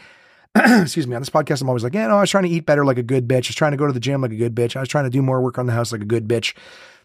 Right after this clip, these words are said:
And she's the only person I'll talk to. She's like, "You know, I've been trying to be a good bitch." And, you know, and I know that she's, like, tongue in cheek, you know, like, 'cause I say it, but I was like, "That's, you're the only person who, who says that thing too."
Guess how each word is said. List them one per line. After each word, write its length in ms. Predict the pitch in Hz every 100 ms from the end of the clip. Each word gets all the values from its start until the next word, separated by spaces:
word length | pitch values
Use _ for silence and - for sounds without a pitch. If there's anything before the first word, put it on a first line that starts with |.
| _ _ _ _
And 160 | 147 147
she's 220 | - 196
the 60 | 190
only 140 | 175
person 260 | - 156 151
I'll 80 |
talk 180 | 127 143 135
to. 100 | 123
She's 180 | 117
like, 120 | 110 151
"You 40 |
know, 140 | 165
I've 120 | 165 151
been 200 | 160 139
trying 220 | 165 147
to 40 |
be 140 | 131 131
a 40 |
good 280 | 117 135 117
bitch." 380 | 135 123 - -
And, 200 | 123 123
you 60 |
know, 100 | 131
and 120 | 127 131
I 20 |
know 160 | 147
that 140 | 143 127
she's, 200 | 131 113
like, 140 | 123
tongue 240 | - 135 123
in 80 |
cheek, 320 | 117 123 110 -
you 60 |
know, 160 | 113 107
like, 280 | 107 107 -
'cause 120 | 113
I 140 | 113 120
say 240 | - 113
it, 160 | 98 - - - - -
but 120 | 135
I 20 |
was 100 | 147
like, 160 | 160 -
"That's, 300 | 165 - -
you're 160 | 151
the 140 | 165 156
only 280 | 151 160 156
person 420 | - 147 - 127
who, 320 | 113 127 120
who 180 | 117 117
says 320 | - 117 92
that 260 | 110 104 -
thing 220 | 95 92
too." 400 | - 113 160